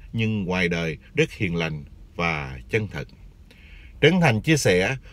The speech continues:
về, à, người đã khuất. "Hết đau rồi. Thôi chị ơi, nghỉ ngơi nhé.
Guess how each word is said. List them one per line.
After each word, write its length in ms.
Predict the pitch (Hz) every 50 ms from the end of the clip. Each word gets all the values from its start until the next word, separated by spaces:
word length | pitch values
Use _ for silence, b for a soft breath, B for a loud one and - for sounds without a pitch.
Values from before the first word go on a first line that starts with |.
| B B -
về, 380 | 113 113 113 104 101 98 95
à, 320 | 95 95 92 92 90 87 90
người 260 | 104 104 98 92 85
đã 120 | 80 78
khuất. 200 | - - 160 160 - B B B B B B B B - - - - - - - -
"Hết 200 | - - 117 -
đau 220 | - 117 117 120 120
rồi. 300 | 110 101 85 76 65 - - - - - - - - - - - - -
Thôi 180 | - 120 123 127 -
chị 120 | - 92
ơi, 260 | 98 104 110 117 113 110 B B B B
nghỉ 140 | - 85 82
ngơi 280 | 90 127 123 117 113 110
nhé. 240 | 110 117 117 131